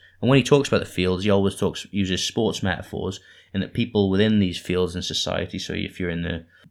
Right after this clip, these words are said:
whatever field you enter, people have certain positions, and people are always competing against one another for power in the field. And he talks about the habitus, and he says the habitus is, is about having an intuitive understanding of the rules of the game.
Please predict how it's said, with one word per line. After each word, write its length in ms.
whatever 300
field 340
you 100
enter, 460
people 260
have 260
certain 440
positions, 680
and 140
people 260
are 100
always 240
competing 380
against 320
one 100
another 280
for 120
power 380
in 160
the 60
field. 380
And 140
he 80
talks 300
about 220
the 80
habitus, 600
and 80
he 80
says 240
the 60
habitus 440
is, 300
is 140
about 320
having 220
an 80
intuitive 560
understanding 580
of 100
the 100
rules 360
of 80
the 80
game. 400